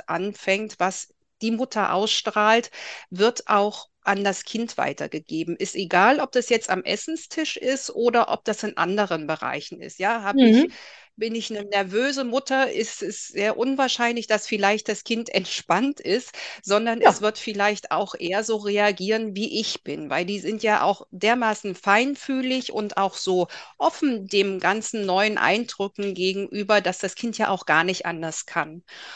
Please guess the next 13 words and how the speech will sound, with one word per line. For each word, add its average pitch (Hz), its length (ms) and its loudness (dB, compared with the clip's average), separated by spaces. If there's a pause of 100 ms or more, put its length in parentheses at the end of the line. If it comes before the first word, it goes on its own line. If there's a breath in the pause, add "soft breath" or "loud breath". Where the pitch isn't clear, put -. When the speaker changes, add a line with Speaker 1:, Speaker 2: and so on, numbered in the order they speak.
(160 loud breath)
Speaker 1:
Und 226 220 -2
von 214 180 4
Speaker 2:
Ja. - 20 6
Speaker 1:
daher 220 340 4
ist - 160 -6
es 226 120 -4
immer 220 220 -4
der 190 200 -2
aller, 226 300 2
allererste 190 580 -2
Schritt - 300 -6
zu - 140 -6
sagen, 185 600 0